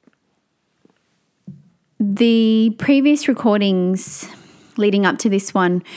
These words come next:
we've actually been talking a lot about chitta and mind.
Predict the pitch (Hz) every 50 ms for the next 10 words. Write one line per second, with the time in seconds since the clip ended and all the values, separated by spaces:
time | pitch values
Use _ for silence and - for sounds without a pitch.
0 | - - - - 220 208 190 220 - - - 294 262 262 247 240 - - 214 202
1 | - - 202 196 190 190 180 180 180 180 180 185 180 165 160 160 160 165 165 -
2 | - _ _ - - - - - 208 196 202 - - 202 165 180 233 339 - -
3 | - _ _ _ _ _ _ _ _ _ _ _ _ _ _ _ _ _ _ _
4 | - - - - 196 185 175 175 170 170 160 151 151 160 180 233 269 285 -